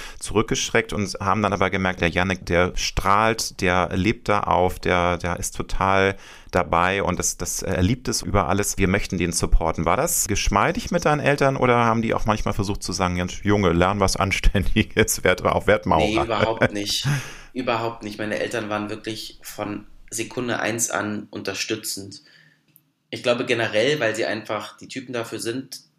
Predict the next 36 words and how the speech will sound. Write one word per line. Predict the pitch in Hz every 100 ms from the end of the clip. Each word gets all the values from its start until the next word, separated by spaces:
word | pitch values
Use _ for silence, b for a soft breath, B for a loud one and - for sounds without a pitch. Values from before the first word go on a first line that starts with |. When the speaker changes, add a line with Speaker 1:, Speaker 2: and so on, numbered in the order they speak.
| _ _ _ _ _ _ _ -
Speaker 2:
etwas | - 101
toll | - 127
zu | 131
finden | 131 80
und | 90
das | 104
zu | -
unterstützen. | 87 101 - 135 - 143 143 B B B
Vielleicht | - 113 101 107 131 -
auch, | 113 -
weil | 110
ich | 113
zwei | - 101
größere | - 117 117 110 104
Brüder | 120 117 107
hab, | 117 - -
die | 104 101 104 _ _ _ _ _ _ _ _ -
Maurer | 101 113 110
sind, | 104 127 147 -
das | 107
Unternehmen | 101 104 107 107
von | 101 101
Papa | - 104
wohl | 107 104
übernehmen | 104 104 120 120
werden | 117 117 127
und | 101 104
das | 104 -
quasi | 104 101
in | 101
sicheren | 101 104 107 104
Händen, | 107 117
das | 104 -
war | 101 -
also | 92 82 95
abgewickelt. | - - 139 143 143 180